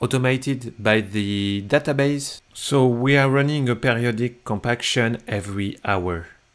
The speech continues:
One thing that you should know about Bbolt is that it use a special options when opening files, which is called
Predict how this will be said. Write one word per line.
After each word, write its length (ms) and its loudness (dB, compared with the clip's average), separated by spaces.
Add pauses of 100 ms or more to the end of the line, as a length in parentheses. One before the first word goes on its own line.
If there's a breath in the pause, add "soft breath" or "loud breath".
(1400 loud breath)
One 300 6
thing 340 0
that 260 0
you 100 0
should 340 2
know 600 2
about 440 4
Bbolt 680 2 (360 loud breath)
is 280 -2
that 320 4
it 520 -6
use 480 4 (140)
a 140 0
special 680 0 (180)
options 800 -2
when 260 2
opening 400 0
files, 460 -2
which 260 -6
is 180 -6
called 340 0